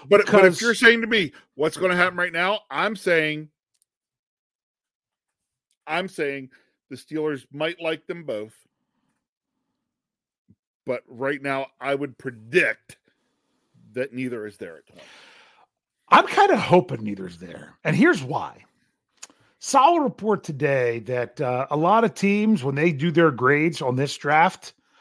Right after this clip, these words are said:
Speaker 2: only have about fifteen players with a legitimate first round grade. Fifteen players with a legitimate first. They're talking about this draft being the worst draft since two thousand thirteen.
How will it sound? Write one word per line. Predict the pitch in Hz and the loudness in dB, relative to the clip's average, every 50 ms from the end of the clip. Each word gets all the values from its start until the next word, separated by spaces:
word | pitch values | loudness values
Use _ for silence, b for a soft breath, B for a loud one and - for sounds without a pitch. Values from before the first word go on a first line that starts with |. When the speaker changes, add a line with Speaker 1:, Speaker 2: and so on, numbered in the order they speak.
| b b b b b b b b - | b b b b b b b b 2
Speaker 2:
only | 170 170 196 220 226 208 | 4 4 6 6 6 4
have | 165 175 185 175 156 | 4 6 6 6 6
about | 151 135 147 135 127 - | 6 6 4 4 2 0
fifteen | - - - 185 170 - - - 190 190 190 170 123 | -6 -2 0 0 0 0 -2 -2 -2 0 0 -2 -2
players | - 143 156 143 135 117 110 95 | 0 0 0 2 0 0 -2 -2
with | 98 120 - 135 | -4 -6 -4 -4
a | |
legitimate | 120 117 113 110 95 123 139 135 131 135 135 - | -4 -4 -6 -4 -2 0 2 2 2 0 -4 -6
first | - - 120 120 120 - | -4 -2 -2 -2 -2 -2
round | - 113 107 107 101 | -4 -6 -6 -6 -8
grade. | 92 95 80 73 - _ _ _ _ _ _ _ _ _ _ _ _ _ _ _ _ _ _ b b b b b b b b | -10 -12 -14 -16 -18 _ _ _ _ _ _ _ _ _ _ _ _ _ _ _ _ _ _ b b b b b b b b
Fifteen | - - - - 180 190 185 - - - 190 190 180 185 180 175 165 b b b b b - | -20 -10 0 4 4 4 4 2 0 2 4 4 6 6 4 4 2 b b b b b -4
players | - 143 127 117 110 107 101 92 | -4 -2 -2 -2 -4 -6 -8 -8
with | 110 120 - | -8 -8 -4
a | 127 | -4
legitimate | 120 120 107 107 123 120 120 113 | -2 -2 -2 -2 -2 -2 -4 -6
first. | - - 107 104 - 135 | -8 -8 -10 -8 -2 4
They're | 143 190 285 | 4 4 4
talking | - - 247 262 254 240 - - 190 | 4 4 6 6 6 6 4 2 0
about | 196 165 180 160 147 - | 4 4 4 4 4 4
this | 175 185 185 - | 2 2 2 0
draft | - 165 151 147 135 135 135 - - - b b b b b b - | -4 -2 2 2 2 2 2 -2 -6 -20 b b b b b b -4
being | 127 147 143 147 131 117 | 0 0 0 0 0 0
the | 127 | -2
worst | 120 113 107 120 143 165 175 160 - - 127 | -2 -2 0 2 4 4 4 2 -2 -10 -12
draft | 107 123 143 139 123 104 - - - - - - - _ _ _ _ _ _ _ | -6 0 2 2 2 2 0 -6 -18 -20 -20 -20 -20 _ _ _ _ _ _ _
since | - - - 156 131 117 - - | -10 -2 0 0 0 0 -2 -6
two | - - 160 147 | -4 -2 -2 0
thousand | 143 - 139 123 123 107 113 123 113 | 2 2 2 2 2 0 -2 -4 -4
thirteen. | - 123 110 95 - - 101 71 - | -4 -6 -6 -6 -8 -14 -16 -16 -16